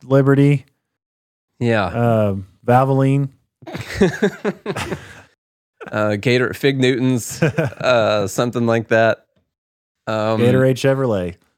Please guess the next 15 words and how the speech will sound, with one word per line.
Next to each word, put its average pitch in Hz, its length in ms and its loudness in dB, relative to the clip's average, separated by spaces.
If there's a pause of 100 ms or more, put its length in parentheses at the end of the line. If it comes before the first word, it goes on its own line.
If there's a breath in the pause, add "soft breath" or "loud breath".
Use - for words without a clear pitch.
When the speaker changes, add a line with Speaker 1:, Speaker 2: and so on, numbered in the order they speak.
Speaker 2:
The 165 120 2
most 226 260 2
popular 165 540 0
clip 160 340 2
I 151 100 4
would 135 140 0
say 147 220 0
going 135 240 0
around 127 380 2
from 113 240 -2
this 123 260 -2
thing 127 280 0
is, 101 340 -4
uh, 95 340 -2
him 123 420 -2